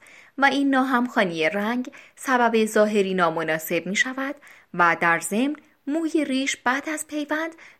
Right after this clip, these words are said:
ظاهر خود را تغییر نمی‌دهد و نرم، لطیف و نازک نمی‌گردد و حتی بلندتر از حد خود نمی‌شود.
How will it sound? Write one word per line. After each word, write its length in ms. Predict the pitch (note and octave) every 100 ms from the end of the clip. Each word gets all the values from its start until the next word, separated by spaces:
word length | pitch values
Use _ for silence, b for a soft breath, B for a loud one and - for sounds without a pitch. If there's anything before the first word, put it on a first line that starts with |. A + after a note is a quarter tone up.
| -
ظاهر 380 | A3 A#3+ C#4 C4
خود 260 | C4 B3
را 80 | A#3
تغییر 460 | B3 A#3+ E3 D#3+ E3
نمی‌دهد 640 | G#3+ A3 D3 - - - b b b b
و 180 | E3+ F#3
نرم، 580 | F3 E3+ F#3 A#3+ B3+ C4 b b
لطیف 680 | F#3+ F3 D#3+ - F#3+ A3+ C#4 b b
و 160 | E3+ F3
نازک 500 | D#3+ E3 D#3+ F3 F3+
نمی‌گردد 680 | D4+ F#4 G4 A#3 - - - - B B B _
و 40 |
حتی 380 | F4 F4 E4 F4
بلندتر 640 | D#4+ A#3+ G#3 G3 G3 D4
از 140 | D4 D4
حد 320 | B3 G#3+ F3+
خود 300 | F3+ A#3+ C4+
نمی‌شود. 760 | C#4 D#4 F#4 E4 - F#3 -